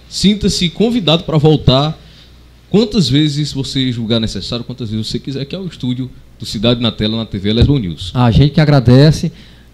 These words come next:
Speaker 2: A gente poderia até vir aqui todo dia, mas a gente vai vir quando a gente tiver realmente um assunto de pauta importante pra gente trazer pra população, esclarecer da forma mais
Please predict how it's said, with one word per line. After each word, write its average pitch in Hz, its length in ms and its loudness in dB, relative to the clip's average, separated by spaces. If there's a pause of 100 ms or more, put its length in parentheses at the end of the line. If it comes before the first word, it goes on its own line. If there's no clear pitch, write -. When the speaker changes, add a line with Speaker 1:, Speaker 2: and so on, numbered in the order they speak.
(540)
Speaker 2:
A 123 140 4
gente 165 320 8 (160)
poderia 196 300 6
até 240 180 -2
vir 220 160 -2
aqui 208 160 -6
todo 185 240 -8
dia, 139 160 -6
mas 160 260 2 (240)
a 135 120 0
gente 151 240 4
vai 156 260 4
vir 143 200 2
quando 151 360 2
a - 60 2
gente 135 160 4
tiver 139 220 6
realmente 139 420 6
um 151 80 0
assunto 147 420 2
de 123 80 -8
pauta 139 420 6
importante 131 640 -4
pra 135 200 -10
gente 123 200 -10
trazer 123 280 -8
pra - 100 -12
população, 131 800 -2 (320)
esclarecer 139 800 6 (300)
da 127 160 6
forma - 280 8
mais 139 300 6